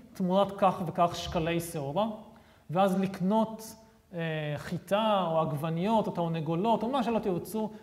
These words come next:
תמורת כך וכך שקלי שעורה. עכשיו, שקל השעורה נתמך על ידי מציאות ביולוגית אוניברסלית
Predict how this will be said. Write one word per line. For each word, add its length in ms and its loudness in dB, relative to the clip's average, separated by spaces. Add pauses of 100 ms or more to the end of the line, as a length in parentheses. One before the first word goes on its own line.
תמורת 380 2
כך 240 0
וכך 500 -2
שקלי 420 -4
שעורה. 400 -4 (1300)
עכשיו, 160 -2
שקל 320 0
השעורה 640 0 (960)
נתמך 680 0
על 120 0
ידי 460 0
מציאות 500 -4
ביולוגית 540 2
אוניברסלית 880 -2